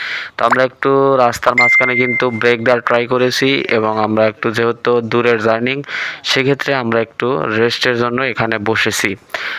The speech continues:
তো দেখতে পাচ্ছেন আমাদের এটা হচ্ছে হোন্ডা। তো আমরা কবুতরগুলো দেখার ট্রাই করব। কবুতরগুলো কিন্তু এখন পর্যন্ত সুস্থ আছে,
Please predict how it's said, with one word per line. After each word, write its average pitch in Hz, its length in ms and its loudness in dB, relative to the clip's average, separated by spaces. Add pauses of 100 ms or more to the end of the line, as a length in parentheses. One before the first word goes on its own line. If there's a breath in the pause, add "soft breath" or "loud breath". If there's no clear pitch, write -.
তো 120 80 -2
দেখতে 127 300 0
পাচ্ছেন 135 400 0
আমাদের 113 320 0
এটা 113 160 -2
হচ্ছে 117 200 -2
হোন্ডা। 123 480 0 (380 loud breath)
তো 110 80 0
আমরা 113 320 2
কবুতরগুলো 117 580 0
দেখার 113 260 0
ট্রাই 117 280 0
করব। 113 340 0
কবুতরগুলো 107 540 0
কিন্তু 113 220 0
এখন 117 280 -2
পর্যন্ত 123 220 -2
সুস্থ - 420 0
আছে, 135 400 4